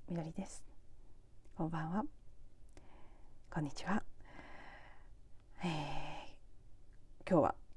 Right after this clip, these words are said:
四百四十話目となりました。いつも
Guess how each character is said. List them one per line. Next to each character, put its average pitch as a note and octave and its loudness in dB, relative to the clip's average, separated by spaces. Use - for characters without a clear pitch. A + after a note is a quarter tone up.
四 F#3 12
百 - 0
四 F#3 6
十 F3 10
話 F3 10
目 E3+ 10
と - 0
な - 6
り - 4
ま - 2
し - -8
た。 F3+ 4
い D#3+ 6
つ - 0
も F#3 2